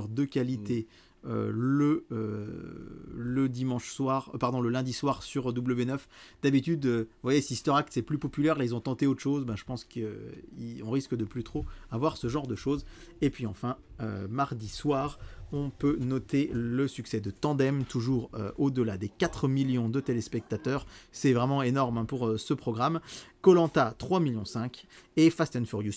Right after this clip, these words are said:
Speaker 1: huit, tenez-vous bien, ce n'est pas le groupe T F un qui a les droits, c'est C huit qui a racheté. T F un a les autres films, Fast and Furious huit, c'est sept cent trente-trois mille, ce qui place C huit à la sixième place des audiences de ce mardi.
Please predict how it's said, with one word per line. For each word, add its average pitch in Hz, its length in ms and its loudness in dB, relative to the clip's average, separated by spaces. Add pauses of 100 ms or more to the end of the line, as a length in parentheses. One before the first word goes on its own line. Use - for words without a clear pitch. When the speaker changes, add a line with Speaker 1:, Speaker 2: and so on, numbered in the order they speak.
Speaker 1:
huit, 240 360 2
tenez-vous 117 280 -2
bien, 117 200 -2
ce 117 100 -6
n'est 117 100 -6
pas 113 120 -2
le 120 80 0
groupe 120 220 -4
T 208 180 10
F - 80 -4
un 139 100 2
qui 123 140 -4
a 110 40 0
les 117 100 2
droits, 117 340 -2
c'est - 160 2
C 180 180 6
huit 165 260 2
qui 127 120 -6
a 107 60 -4
racheté. 180 360 -2 (220)
T 127 160 4
F - 80 -2
un 113 120 0
a 117 100 2
les 135 120 4
autres 107 140 -2
films, 151 300 0
Fast 120 180 -6
and 110 100 -6
Furious 104 220 -10 (100)
huit, 151 160 -4
c'est 113 100 -4
sept - 300 -4
cent 95 160 -8
trente-trois 127 460 -6
mille, 135 240 -2 (260)
ce - 140 -6
qui 120 160 -6
place 107 220 -8
C - 280 -6
huit 120 400 -8
à 113 140 -4
la 123 200 -6
sixième 135 680 -6
place 123 420 -8
des 135 360 -4
audiences 123 560 -6
de 156 200 -4
ce - 200 -8
mardi. 120 280 -12